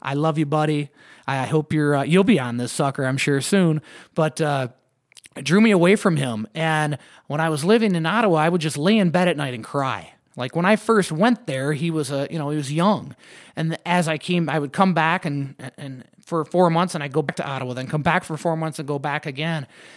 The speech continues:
And I just grew sad. I just wanted to be home.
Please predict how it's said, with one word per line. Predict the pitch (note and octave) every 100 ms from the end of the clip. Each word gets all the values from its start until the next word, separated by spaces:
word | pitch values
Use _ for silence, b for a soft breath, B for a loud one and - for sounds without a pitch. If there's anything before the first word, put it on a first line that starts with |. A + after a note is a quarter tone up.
| B
And | D3+
I |
just | E3 A#3 -
grew | - F#3+ A3 G#3+ F#3 F3 b b b _ _ _
sad. | - - C3 G#3 E3 D#2 - -
I | F3
just | G#3
wanted | F#3+ D#3+
to |
be | C#3+ C#3
home. | E3+ A3 A#2+ F2